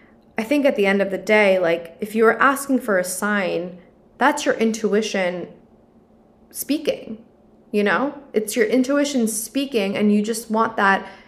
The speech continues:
external validation and that confirmation from the universe. And when you receive that, that's when you're like, you can exhale and you're like, "Okay, I know."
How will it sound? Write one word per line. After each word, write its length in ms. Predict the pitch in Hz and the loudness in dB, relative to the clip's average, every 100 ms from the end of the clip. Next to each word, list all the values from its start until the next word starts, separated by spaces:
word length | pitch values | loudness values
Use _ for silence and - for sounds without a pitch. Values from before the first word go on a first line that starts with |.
| - | -14
external 460 | 240 - 269 254 240 | -8 0 4 6 4
validation 560 | 233 220 220 220 226 | 4 4 6 4 4
and 80 | 208 | 0
that 120 | 196 | 0
confirmation 840 | - 233 220 220 208 233 233 220 196 | -2 -2 0 0 2 2 0 -2 -2
from 140 | 196 | -2
the 80 | 196 | 0
universe. 640 | 202 233 208 180 185 190 - - - - | 2 2 4 4 2 -2 -12 -20 -20 -6
And 80 | 226 | 2
when 100 | 226 | 4
you 100 | 226 | 6
receive 520 | 214 208 208 277 269 220 | 4 4 0 -2 0 0
that, 420 | 202 185 175 - - - | 2 2 0 -6 -20 -4
that's 320 | - 240 254 262 | 4 6 6 2
when 140 | 240 | 2
you're 180 | 226 214 | 4 4
like, 380 | 202 185 185 - - _ _ 208 | 2 0 -2 -12 -20 _ _ -8
you 120 | 202 | 0
can 140 | 214 | 0
exhale 380 | 208 - - 202 | 0 -4 -6 -4
and 140 | 196 | -4
you're 100 | 196 | -2
like, 200 | 196 190 - - - | -2 -2 -8 -12 -6
"Okay, 260 | 226 226 | -4 -2
I 80 | 196 | 0
know." 420 | 202 214 170 180 | 2 4 2 -2